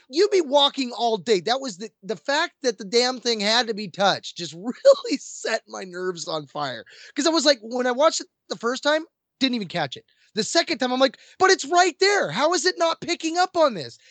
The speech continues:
It is literally when Ezra sits on it and then says the passphrase, "Oh, wow." Then it comes to life. It's like, "Oh my," I was, yeah, I was irritated at that.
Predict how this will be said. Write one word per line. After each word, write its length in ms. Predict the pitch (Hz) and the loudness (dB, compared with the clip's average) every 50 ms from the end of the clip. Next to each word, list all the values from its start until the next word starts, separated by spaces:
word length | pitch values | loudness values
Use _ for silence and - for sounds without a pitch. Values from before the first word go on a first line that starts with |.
| _ | _
It 140 | - 254 262 | -6 -4 -4
is 160 | 277 196 196 | -4 -4 -4
literally 400 | 226 302 349 359 359 339 320 285 | -2 -2 0 2 0 0 0 -2
when 180 | 247 254 247 233 196 | -2 -4 -4 -4 -6
Ezra 360 | 220 254 277 202 214 254 226 | -2 0 0 0 0 -4 -4
sits 460 | - - - - - 381 285 - - | -4 -4 -8 -8 -10 -12 -12 -8 -4
on 220 | 262 208 175 160 139 | -2 -2 -2 -2 -4
it 120 | 113 - _ _ _ _ | -8 -16 _ _ _ _
and 180 | 170 170 156 139 | -8 -8 -6 0
then 260 | 175 247 311 311 262 | 2 2 2 2 0
says 380 | 165 - - 175 165 151 127 113 | -6 -6 -6 -6 -6 -6 -6 -12
the 80 | 143 | -18
passphrase, 720 | 123 - 151 160 143 135 - - 143 131 123 117 113 104 - _ _ _ _ _ - | -18 -12 -10 -10 -10 -10 -12 -16 -14 -12 -12 -12 -14 -16 -20 _ _ _ _ _ -4
"Oh, 140 | 196 185 170 | -2 -2 0
wow." 320 | 147 165 160 143 117 117 _ _ _ _ _ _ _ - | 2 2 0 0 -2 -8 _ _ _ _ _ _ _ 2
Then 180 | 202 262 269 | 2 4 4
it 100 | 240 202 | 2 -2
comes 300 | 151 170 202 208 196 151 | -4 -6 -8 -8 -8 -10
to 80 | - 175 | -8 -2
life. 240 | 170 170 156 117 110 | 0 0 0 0 -4
It's 80 | 156 185 | -10 -10
like, 140 | 220 208 _ | -10 -10 _
"Oh 260 | 220 233 233 233 226 | -4 -4 -2 -2 -2
my," 260 | 208 190 170 156 139 123 - | -4 -6 -10 -10 -12 -16 -14
I 120 | - 170 165 | -10 -10 -10
was, 280 | 151 139 - - - _ | -10 -10 -14 -16 -20 _
yeah, 140 | - 127 117 98 - | -16 -16 -14 -10 -8
I 40 | 160 | -8
was 100 | 170 - - _ - | -8 -8 -12 _ -8
irritated 540 | 180 170 160 151 - 120 107 113 113 110 104 | -6 -4 -6 -6 -8 -12 -16 -16 -16 -16 -16
at 120 | 104 _ - | -18 _ -16
that. 200 | 107 87 - | -16 -16 -18